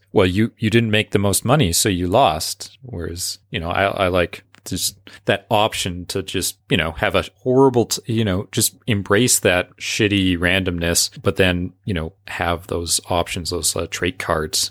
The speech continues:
in order to, like, kind of find a different way to victory.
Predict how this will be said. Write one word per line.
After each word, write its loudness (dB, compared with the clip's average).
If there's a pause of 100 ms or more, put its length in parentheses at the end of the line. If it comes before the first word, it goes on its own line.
in -2
order -2
to, -2
like, 0
kind -8
of -6
find 0
a 0 (160)
different -2
way -2
to -4
victory. -4